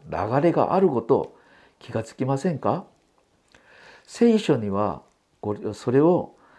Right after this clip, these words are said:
第二、第二テサロニケ二章七節八節を見ますと、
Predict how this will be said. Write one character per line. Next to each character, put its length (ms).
第 220
二、 200
第 280
二 200
テ 160
サ 160
ロ 100
ニ 140
ケ 300
二 160
章 320
七 260
節 280
八 180
節 320
を 40
見 140
ま 140
す 100
と、 240